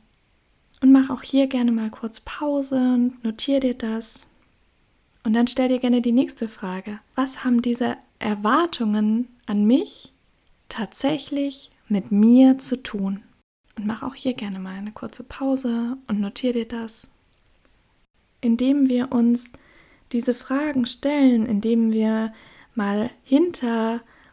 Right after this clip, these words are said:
unser automatisches Verhalten blicken, können wir häufig erstmal erkennen, warum wir in einer bestimmten Situation bestimmte Gefühle hervorgerufen haben. Vielleicht war es in der Situation,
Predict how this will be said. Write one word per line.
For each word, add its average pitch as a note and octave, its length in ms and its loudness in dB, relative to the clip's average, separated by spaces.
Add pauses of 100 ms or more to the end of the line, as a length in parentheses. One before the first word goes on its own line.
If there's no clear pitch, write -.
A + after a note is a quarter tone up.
(120)
unser A3 680 2 (600)
automatisches A3+ 760 0
Verhalten A#3+ 580 -4
blicken, G#3+ 480 -2 (760)
können D#4 360 -2
wir C4 380 0
häufig D4+ 520 -4
erstmal B3+ 460 -4
erkennen, C4 680 2 (320)
warum C4 520 4
wir A3 180 0
in A3 120 -4
einer G#3+ 260 -2
bestimmten A3 500 -4
Situation G#3+ 840 -4 (580)
bestimmte A3 360 0
Gefühle A3+ 400 0
hervorgerufen G#3+ 1080 -4 (400)
haben. G#3+ 400 -6 (220)
Vielleicht B3+ 360 0
war B3+ 80 -2
es B3 60 -4
in A3+ 100 2
der B3 140 0
Situation, A#3+ 760 -2